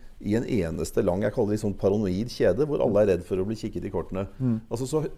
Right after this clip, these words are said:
Speaker 1: ok, jo, vi måles og veies som,
Speaker 2: Mm.
Speaker 1: eh, professorer ved Høgskolen i Innlandet. Eh, og så blir Høgskolen i Innlandet målt og veid av departement og,
Speaker 2: Mm.
Speaker 1: og, og, og
Speaker 2: Mm.
Speaker 1: direktorat. Men hvorfor dette her foregår, hvorfor det liksom aldri tar stopp, og det bare
Speaker 2: Men
Speaker 1: baller
Speaker 2: hvem
Speaker 1: på seg.
Speaker 2: måler de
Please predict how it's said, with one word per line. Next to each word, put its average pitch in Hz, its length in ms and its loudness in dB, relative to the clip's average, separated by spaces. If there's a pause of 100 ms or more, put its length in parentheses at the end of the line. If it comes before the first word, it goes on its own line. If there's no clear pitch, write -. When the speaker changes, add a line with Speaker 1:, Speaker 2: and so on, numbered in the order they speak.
(140)
Speaker 1:
ok, 123 300 4
jo, 117 180 4 (380)
vi 127 220 0
måles 107 320 0
og 104 60 2
veies 90 240 0 (240)
som, 95 260 -2
Speaker 2:
Mm. 92 60 0
Speaker 1:
eh, 92 100 0
professorer 90 600 -4
ved 90 100 2
Høgskolen 87 340 0
i 87 40 -4
Innlandet. 82 360 -6 (520)
Eh, 104 200 2
og - 100 -4
så 110 140 -4
blir 127 200 -2
Høgskolen 107 480 -4
i - 60 -10 (100)
Innlandet 104 440 -2
målt 101 220 -2
og 110 80 -4
veid 104 240 0
av 90 220 -4
departement 90 600 -2
og, 87 200 -4
Speaker 2:
Mm. 104 160 0 (100)
Speaker 1:
og, 87 260 -6
og, 87 220 -6
og 90 140 -2
Speaker 2:
Mm. 87 100 2
Speaker 1:
direktorat. 90 500 -4 (760)
Men 117 160 2
hvorfor 98 380 -4
dette 120 200 -2
her 113 100 -2
foregår, 101 340 -2
hvorfor 107 180 -6
det 123 120 -8
liksom 120 140 -6
aldri 90 320 -4
tar 107 100 -2
stopp, - 240 -6
og 113 60 -6
det 123 80 -4
bare 110 140 -2
Speaker 2:
Men 110 80 -4
Speaker 1:
baller 127 200 4
Speaker 2:
hvem 123 140 8
Speaker 1:
på 143 80 2
seg. 143 100 6
Speaker 2:
måler 113 300 6
de 104 80 2